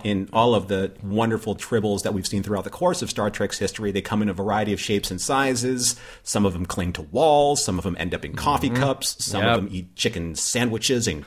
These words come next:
Speaker 1: coffee. Some. And they make the perfect pets. You decide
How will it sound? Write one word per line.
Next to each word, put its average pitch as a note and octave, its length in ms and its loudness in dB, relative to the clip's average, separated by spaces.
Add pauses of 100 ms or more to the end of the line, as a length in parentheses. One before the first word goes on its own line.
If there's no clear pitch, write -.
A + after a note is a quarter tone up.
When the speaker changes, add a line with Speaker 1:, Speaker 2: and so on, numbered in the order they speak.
Speaker 1:
coffee. E3 460 2 (100)
Some. A#2+ 320 0 (480)
And B2+ 400 2 (640)
they A2 240 4
make C3 240 4
the E3 80 4
perfect - 440 4
pets. F4+ 360 4
You B3 120 2
decide F#3 600 4